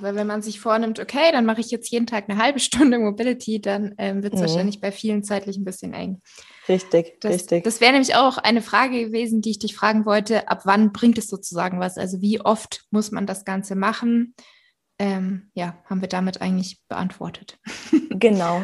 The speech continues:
Speaker 2: genau. Also wie gesagt, ich würd einfach gucken, wo ist das Defizit ganz genau. Man muss jetzt nicht irgendwie den ganzen Körper immer durchmobilisieren. Ähm, klar, es ist natürlich empfehlenswert, aber wenn man eben zum Beispiel n-,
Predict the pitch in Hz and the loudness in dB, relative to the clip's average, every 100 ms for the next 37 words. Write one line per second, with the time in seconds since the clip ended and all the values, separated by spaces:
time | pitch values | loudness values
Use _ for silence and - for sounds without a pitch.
0 | 202 190 180 175 190 196 233 208 202 202 | 0 2 4 4 4 4 4 6 8 6
1 | 202 - 220 214 214 - 214 208 226 214 | 6 2 2 2 2 2 2 6 6 4
2 | - 226 277 285 - - 269 254 247 247 | 0 2 2 0 0 -2 0 0 -2 0
3 | 233 226 220 196 214 214 208 - 196 185 | 0 2 2 0 -2 -2 -2 0 2 2
4 | 185 190 185 - 220 220 214 226 220 190 | 0 -2 -4 -2 0 2 2 4 4 2
5 | 208 240 254 233 240 220 208 226 233 247 | 4 2 4 2 2 2 2 2 2 0
6 | 247 - - - _ - 190 190 185 185 | -2 -10 -20 -20 _ 4 6 6 4 -2
7 | - 208 233 208 202 208 202 170 226 208 | 2 2 4 2 2 2 2 2 4 4
8 | 233 214 - 196 196 - - - 190 196 | 4 2 4 4 4 0 -16 -2 2 4
9 | - 196 196 202 196 196 - 190 185 180 | 6 6 4 0 0 0 2 2 2 0
10 | - | -4